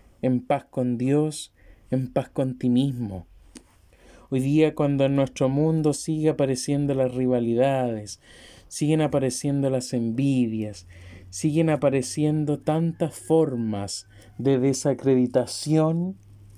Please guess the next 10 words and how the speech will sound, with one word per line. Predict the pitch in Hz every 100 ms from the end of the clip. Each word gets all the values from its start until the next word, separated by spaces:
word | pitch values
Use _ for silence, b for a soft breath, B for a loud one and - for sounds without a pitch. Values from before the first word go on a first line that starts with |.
| - - - - - -
en | - 139
la | 131
dignidad | 127 127 127 127 135
de | 143
la | 131
persona, | 131 123 113 - 156 156 160 180 190 - - - - - - - - - - - - - -
hoy | - 120
día | 135 147
más | 147 139 123
bien | 127 135 139 147